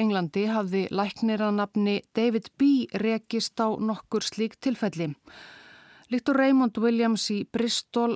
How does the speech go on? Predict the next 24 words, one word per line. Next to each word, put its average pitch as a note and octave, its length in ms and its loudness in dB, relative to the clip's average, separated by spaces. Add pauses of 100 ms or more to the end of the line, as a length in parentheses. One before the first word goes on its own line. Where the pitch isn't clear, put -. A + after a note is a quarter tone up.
var G#3 240 -2
hann A3 220 0 (100)
ráðalaus. G3+ 800 -2 (760)
Hann A#3 400 0
hafði C4+ 320 -2
þó C4 160 -2 (160)
sínar B3+ 400 -2
grunsemdir, B3 560 -2 (760)
kannski G#3+ 680 -2
einhvers F#3+ 320 -4
konar F3+ 380 -2 (100)
sveppaeitur G#3+ 1040 -2
í E3+ 160 -6
fæðu G3+ 480 -2
skepnanna G3 640 0 (680)
eða G3 300 0
eitrun A#3+ 720 0
af G#3 220 0 (100)
öðrum G#3 320 0
sökum, D#3 400 -4 (380)
eitthvað F#3+ 680 -2
í F#3 160 -2
umhverfi G#3+ 560 -2
dýranna. F#3 400 0